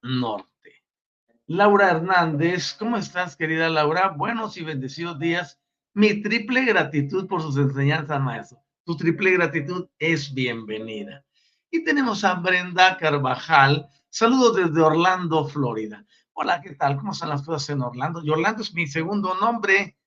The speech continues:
<laughs> Así que ando por allá en Florida también en el nombre ese. Y Andy dice, "Mucho frío en Chicago, Illinois. Estados Unidos, temperatura bajo cero." Sí, estaba viendo unas fotitos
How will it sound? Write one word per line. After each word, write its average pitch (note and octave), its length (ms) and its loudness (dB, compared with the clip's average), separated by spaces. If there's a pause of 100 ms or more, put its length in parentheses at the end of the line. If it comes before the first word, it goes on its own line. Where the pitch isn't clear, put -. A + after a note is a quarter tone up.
(160)
<laughs> C#3 680 -6 (340)
Así D3 320 -2
que F3 340 -2
ando D#3 340 0
por C3 160 0
allá C#3 460 2
en C#3+ 300 2
Florida C#3 560 2
también B2+ 460 -4
en B2+ 140 -6
el A2+ 200 -12
nombre A#2 540 -12
ese. - 300 -20 (420)
Y C4+ 160 0
Andy A3+ 540 0 (280)
dice, G#3 420 4
"Mucho B3 300 -2
frío A3+ 880 2
en F#3+ 280 -4
Chicago, F3+ 880 -2
Illinois. C#3 880 -4
Estados C#3 420 -8
Unidos, C3+ 220 -6
temperatura C3 460 -10
bajo C3 180 -6
cero." C3+ 120 -8
Sí, F#3 340 -8 (220)
estaba E3+ 260 -4
viendo F#3 180 -6
unas D3+ 200 -2
fotitos C#3+ 720 -6